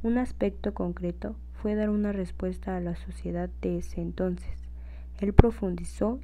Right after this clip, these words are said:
y comprendió la situación en la que vivía, en medio de la pobreza y la falta de caridad. Descubre la necesidad de salir al encuentro de aquellos pobres a los que pocos brindaban una atención personalizada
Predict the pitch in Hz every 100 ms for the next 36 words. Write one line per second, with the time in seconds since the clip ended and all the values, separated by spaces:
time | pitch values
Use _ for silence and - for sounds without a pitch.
0 | - 190 180 170 165 170 170 175 185 190
1 | 185 - 175 - 196 220 - - 170 165
2 | 170 165 165 170 165 165 - - - -
3 | - 190 190 196 214 214 190 180 - 185
4 | 185 190 - 233 285 196 180 180 - 180
5 | 185 190 185 175 - 170 175 175 175 -
6 | - - - - 190 - 214 214 226 208
7 | 180 175 180 185 180 190 - 190 190 175
8 | 175 180 185 180 175 - 180 185 202 190
9 | 190 185 185 185 185 - 196 196 226 -
10 | - - 180 175 175 185 185 190 - 196
11 | - 175 175 180 180 180 185 190 - 175
12 | 165 - 175 180 180 - 175 170 170 -
13 | 202 214